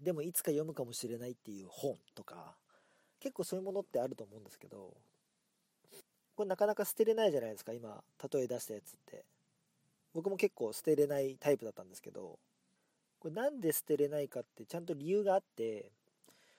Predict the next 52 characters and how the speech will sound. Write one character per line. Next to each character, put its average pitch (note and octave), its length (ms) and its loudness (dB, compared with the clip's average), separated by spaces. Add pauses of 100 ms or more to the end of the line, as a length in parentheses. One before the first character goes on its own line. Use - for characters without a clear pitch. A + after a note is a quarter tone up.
(320)
物 A3 240 -4 (140)
を F#3 80 -2
基 - 180 -8
準 D3 220 -6
に C#3 80 -6
考 C#3 240 -2
え C3+ 60 2
て B2 80 -4
る A2 80 -6
か A2 100 -10
ら G#2 60 -8
な G2 100 -12
ん F#2+ 60 -20
で F#2+ 40 -18
す - 60 -16
よ G#2 100 -14
ね。 C#3 240 -12
物 G#3 320 2 (300)
を、 B2+ 80 -2
要 C3 140 -2
は、 G#2+ 240 -6 (340)
主 C3+ 140 -10
人 F3 240 -6
公 A2+ 180 -10
に G#2 100 -16
し - 120 -16
て、 A#2 340 -8 (1120)
「は G#3 60 2
い、 F#3+ 80 2
こ E3 120 -8
の E3+ 100 -2
物 F3 200 0
は C#3 140 2
ま D3 100 2
だ B2 100 0
使 - 200 0
え E3 60 0
ま E3 120 -4
す - 80 -10
か？ - 180 -12 (960)
使 - 160 4
う F#3+ 80 6
か D#3+ 80 -2
も B2+ 80 -4
し B2+ 100 -8
れ C3 80 -2
な C#3+ 80 -4
い C#3 80 -4
で A#2 80 -8
す - 80 -10
か？」 G#2 140 -16
っ - 40 -16